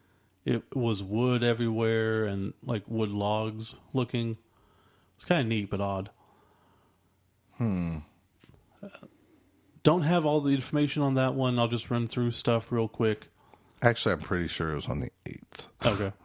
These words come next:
Speaker 2: But I could be wrong on that, too.
Speaker 1: Uh,
Speaker 2: It
Speaker 1: either
Speaker 2: was,
Speaker 1: way.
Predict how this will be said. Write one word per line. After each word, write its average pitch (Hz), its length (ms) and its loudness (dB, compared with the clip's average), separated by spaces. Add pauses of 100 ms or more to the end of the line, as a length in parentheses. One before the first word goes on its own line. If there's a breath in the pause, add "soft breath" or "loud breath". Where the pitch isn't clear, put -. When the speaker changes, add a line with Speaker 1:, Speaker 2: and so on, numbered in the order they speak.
(120)
Speaker 2:
But 92 160 4
I 85 80 2
could 82 160 -4
be 85 100 -6
wrong 101 200 -2
on 131 100 -2
that, - 220 -8
too. - 100 -6
Speaker 1:
Uh, 110 280 -2 (960 loud breath)
Speaker 2:
It 147 60 6
Speaker 1:
either 165 100 10
Speaker 2:
was, 156 120 6
Speaker 1:
way. 98 160 0